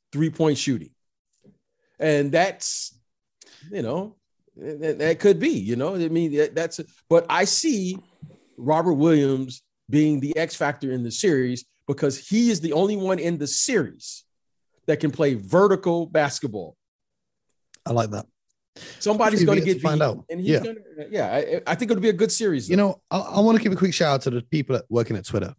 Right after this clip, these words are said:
Speaker 2: because I've not planned the order of these questions. I'm literally reading them as how they've been replied to the tweet, the order. And they segue so nicely 'cause we were just talking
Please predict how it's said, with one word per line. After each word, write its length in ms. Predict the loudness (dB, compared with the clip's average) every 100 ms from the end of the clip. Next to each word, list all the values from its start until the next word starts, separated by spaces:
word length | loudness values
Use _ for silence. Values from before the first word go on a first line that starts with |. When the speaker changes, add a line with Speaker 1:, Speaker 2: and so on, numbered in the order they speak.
| -6
Speaker 2:
because 280 | 0 0 2
I've 200 | 4 4
not 200 | 4 2
planned 280 | -2 0
the 60 | 0
order 180 | 0 -2
of 60 |
these 140 | -4 -2
questions. 360 | -4 -2 -4 -2
I'm 140 | -2
literally 500 | 0 0 -2 -6 -6 -2
reading 360 | 0 0 0
them 340 | -2 -2 -4 -8 -16 _ -2
as 160 | 0
how 180 | 2 2
they've 200 | 2 2
been 160 | 2 0
replied 320 | 0 0 0
to 80 | -2
the 80 | -6
tweet, 240 | -6 -2
the 80 | 0
order. 220 | 2 0 -4 -10 0
And 100 | 4
they 100 | 4
segue 420 | 4 2 4 2
so 160 | 4 2
nicely 340 | 2 0 -4
'cause 180 | -6 -4
we 80 | -2
were 100 | -2
just 220 | -4 -4
talking 420 | 0 0 0 -4